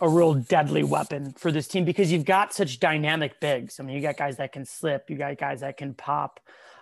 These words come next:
Um, you know, what I love watching the screen roll relationship, there's so many different things you can do. You can reviews, you can curl,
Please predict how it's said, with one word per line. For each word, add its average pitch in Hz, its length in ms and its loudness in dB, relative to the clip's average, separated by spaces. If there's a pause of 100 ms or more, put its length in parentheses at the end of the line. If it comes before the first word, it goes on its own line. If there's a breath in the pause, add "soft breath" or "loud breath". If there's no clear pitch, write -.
(100)
Um, 175 440 4
you 208 80 2
know, 202 300 4
what 196 180 4
I 190 80 4
love 233 280 6
watching 196 920 4
the 156 180 6
screen 190 640 2
roll 175 500 8
relationship, 160 920 2
there's 180 220 0
so 233 140 6
many 240 180 6
different 170 440 2
things 165 240 0
you 156 100 0
can 160 160 -4
do. 139 80 -2
You 160 240 0
can 160 180 -6
reviews, 156 680 0
you 165 80 -4
can 170 200 -6
curl, 170 580 4